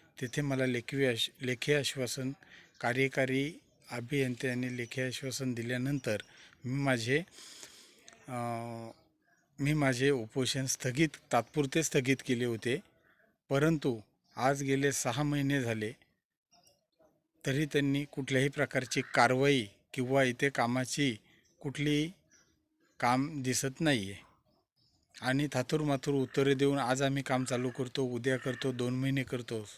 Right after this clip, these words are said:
सोळा दहाच्या अनुषंगाने मला दोन महिन्याचा, त्यांनी दीड महिन्याचा कालावधी दिला होता, का येत्या दीड महिन्यामध्ये मी, आम्ही हे काम तुम्हाला पूर्ण करून देऊ.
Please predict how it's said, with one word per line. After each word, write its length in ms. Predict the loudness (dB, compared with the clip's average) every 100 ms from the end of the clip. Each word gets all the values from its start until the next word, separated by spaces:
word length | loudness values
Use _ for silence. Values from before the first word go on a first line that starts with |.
| -12
सोळा 440 | -6 2 6 6
दहाच्या 440 | 6 6 4 2 2
अनुषंगाने 840 | 2 0 0 0 2 4 2 0 -10 -20 -20 -20 _ -8
मला 480 | -2 2 6 6 4
दोन 240 | 0 2 2
महिन्याचा, 400 | 2 0 -2 -4
त्यांनी 320 | -2 0 0
दीड 220 | 0 0
महिन्याचा 400 | 2 2 2 0
कालावधी 560 | 2 4 4 4 2 0
दिला 220 | 0 2
होता, 260 | 0 0 -6 -10 _ _ _
का 80 | -2
येत्या 280 | -2 0 0
दीड 240 | 0 0
महिन्यामध्ये 600 | 0 0 0 -2 -2 -2
मी, 300 | -2 -2 -2
आम्ही 460 | -2 -2 -2 0 0
हे 60 |
काम 320 | 0 0 -2 -2
तुम्हाला 260 | -4 -4 -2
पूर्ण 340 | 0 0 0
करून 340 | 0 -2 2
देऊ. 160 | 4